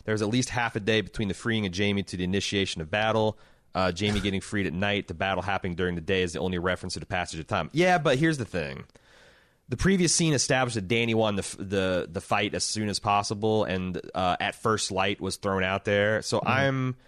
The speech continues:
Speaker 1: it's entirely possible that Tyrion, uh, broke Jaime out in the dead of night and only an hour or so elapsed.
Speaker 2: Yeah.
Speaker 1: I do think that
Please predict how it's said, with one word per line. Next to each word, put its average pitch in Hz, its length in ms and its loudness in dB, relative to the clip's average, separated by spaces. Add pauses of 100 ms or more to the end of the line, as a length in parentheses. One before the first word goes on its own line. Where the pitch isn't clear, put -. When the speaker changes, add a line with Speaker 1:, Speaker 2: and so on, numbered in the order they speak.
(280)
Speaker 1:
it's 127 160 2
entirely 151 420 4
possible 101 640 2
that 92 260 0
Tyrion, 101 680 0 (240)
uh, 90 460 2
broke 101 760 0 (360)
Jaime 101 360 0
out 92 400 0
in 98 120 -2
the 95 80 -2
dead 95 340 0
of 85 160 -4
night 90 440 -2 (200)
and 87 440 -2
only 101 320 0
an 85 80 -2
hour 90 400 2
or 82 80 -2
so 85 260 -2
elapsed. 85 340 0
Speaker 2:
Yeah. - 200 0
Speaker 1:
I 123 120 0
do 180 280 2
think 107 520 -2
that 95 540 0